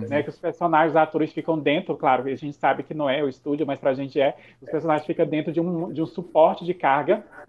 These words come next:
é levantada a carga e eles são colocados, no caso, dentro desse navio, de forma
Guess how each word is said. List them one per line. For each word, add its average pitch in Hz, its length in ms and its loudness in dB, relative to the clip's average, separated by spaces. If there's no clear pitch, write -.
é 165 80 -4
levantada 175 600 4
a 165 40 0
carga 175 520 2
e 165 60 4
eles 160 200 0
são 170 200 2
colocados, 160 640 4
no 151 120 -6
caso, 151 400 2
dentro 160 500 0
desse 156 220 2
navio, 147 480 2
de - 120 -8
forma 143 220 0